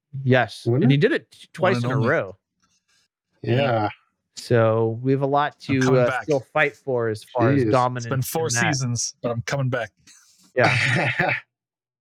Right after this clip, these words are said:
Speaker 1: But Kat is our current reigning champion moving forward out of, into, uh, Series seven. So congratulations, Kat. And, uh, we will do the Who Dundee Awards, uh, next time we see ya. Um, but feel free to let her know congratulations and good job.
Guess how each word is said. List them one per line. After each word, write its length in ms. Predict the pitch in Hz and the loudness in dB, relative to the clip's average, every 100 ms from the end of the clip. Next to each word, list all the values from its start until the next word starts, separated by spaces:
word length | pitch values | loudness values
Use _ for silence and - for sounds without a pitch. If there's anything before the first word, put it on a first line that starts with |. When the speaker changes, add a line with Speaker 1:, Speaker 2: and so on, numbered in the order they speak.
| _ _ _ _ _ _ _ | _ _ _ _ _ _ _
Speaker 1:
But 140 | 147 - | -10 -2
Kat 240 | 165 185 | 2 2
is 140 | 170 151 | 2 0
our 100 | 139 | -2
current 400 | - 175 175 160 | -4 -6 -6 -2
reigning 560 | 151 160 165 160 170 | -2 0 -4 -4 -6
champion 500 | 165 185 180 185 170 | -6 -4 -2 0 2
moving 280 | 165 160 160 | 2 0 -2
forward 340 | - 175 185 | -2 -2 0
out 180 | 151 147 | 0 0
of, 220 | 147 143 - | -2 -4 -6
into, 480 | 165 143 131 143 143 139 | -4 -4 2 2 4 2
uh, 260 | 143 143 | 2 -2
Series 380 | 139 - 165 - | -6 -4 -4 -2
seven. 280 | 180 202 110 | -4 -4 -10
So 160 | - | -8
congratulations, 720 | 120 131 139 143 143 135 135 | -6 0 2 2 0 -2 -4
Kat. 340 | - 139 - - _ _ _ _ _ _ _ 139 | -10 -8 -8 -10 _ _ _ _ _ _ _ -2
And, 240 | 120 117 | 0 2
uh, 220 | 113 117 | 2 0
we 220 | 120 123 123 | 2 2 2
will 240 | 123 120 | 2 0
do 220 | 117 123 | 0 -2
the 360 | 117 120 117 110 | 2 2 2 0
Who 120 | 131 | -2
Dundee 320 | 127 127 127 | 0 0 0
Awards, 680 | 123 120 120 117 110 117 - | 0 0 0 -2 -4 -14 -18
uh, 360 | 113 127 131 127 92 - - - | -10 -8 -6 -8 -12 -20 -20 -12
next 260 | 131 117 - | -6 -6 -6
time 120 | 120 | -6
we 80 | 110 | -6
see 200 | - 123 | -6 -6
ya. 80 | 113 - _ _ _ _ _ _ _ _ _ | -8 -12 _ _ _ _ _ _ _ _ _
Um, 480 | 123 110 107 107 107 | 0 2 2 0 -2
but 180 | 110 - | -4 -2
feel 160 | 131 | 0
free 220 | 113 131 120 | 0 0 0
to 60 | |
let 180 | 120 107 | 0 -6
her 80 | 113 | -8
know 200 | 117 110 | -4 -4
congratulations 920 | - 123 120 117 110 117 147 202 196 | -6 -8 -4 -2 -2 -2 -4 -8 -10
and 160 | 139 123 | -8 -8
good 140 | 117 | -8
job. 360 | 117 123 - | -6 -6 -6